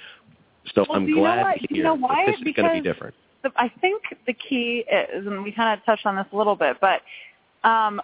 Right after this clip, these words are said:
Speaker 2: with E J, and obviously it's his vision that he is a fan first, but also happens to know what he's doing and knows that you have to bring in a cast and a crew that know what they're doing and have training and experience. And it comes from a place of love and total, total immersion and understanding.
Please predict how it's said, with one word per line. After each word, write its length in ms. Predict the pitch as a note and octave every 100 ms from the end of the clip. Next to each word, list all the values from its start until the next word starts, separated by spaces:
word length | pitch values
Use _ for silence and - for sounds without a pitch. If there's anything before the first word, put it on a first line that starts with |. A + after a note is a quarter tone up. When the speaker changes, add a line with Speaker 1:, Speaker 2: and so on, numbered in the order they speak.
| -
Speaker 2:
with 140 | A3+
E 200 | A3+ E4 D#4+
J, 340 | G#3+ E3 F3
and 100 | G3
obviously 520 | F#3 F#3+ G3 F#3+ F#3+
it's 120 | F3 -
his 140 | G3 F#3
vision 480 | B3+ C#4 A3 F#3+
that 320 | F3 E3+ E3 F3+
he 240 | - A#3+
is 100 | A3+
a 80 | G#3 -
fan 380 | F#3 D#3+ E3 -
first, 300 | G3+ - - -
but 120 | - -
also 280 | G3+ G3 G3+
happens 280 | F#3 F#3 F3+ -
to 60 |
know 120 | F3+
what 100 | D#3+
he's 120 | D3+ E3
doing 320 | G3+ F3 B2 -
and 140 | F3
knows 200 | F3 F#3+
that 80 | F3+
you 80 | F#3
have 280 | - G3+ F#3+
to 80 | G3
bring 180 | F#3 F3
in 80 |
a 80 | F3
cast 280 | - E3+ F3 -
and 120 | F3
a 40 |
crew 220 | - G3+ F#3
that 120 | -
know 100 | D#3+
what 140 | D#3
they're 140 | D3 D#3
doing 340 | E3 C3+ B2
and 100 | E3+
have 160 | F3+ E3+
training 520 | - G#3 F3+ D3+ C#3
and 160 | - E3+
experience. 680 | D#3+ - G3+ E3+ B2 D#3 E3 -
And 360 | F#3+ F3+ F3 E3+ - - - - -
it 120 | A#3
comes 300 | - A3+ A#3 A3+
from 120 | B3+
a 80 | A3+
place 300 | - G#3+ G#3
of 120 | F3 F3+
love 260 | F#3+ F#3 G#3
and 140 | F#3+ E3+
total, 360 | - G#3+ A3+ A3+ -
total 300 | G3+ G3 F#3
immersion 520 | G3 G3 F#3 F#3+ F#3+
and 140 | F3 E3
understanding. 840 | E3+ E3+ - - F4 B3+ - C4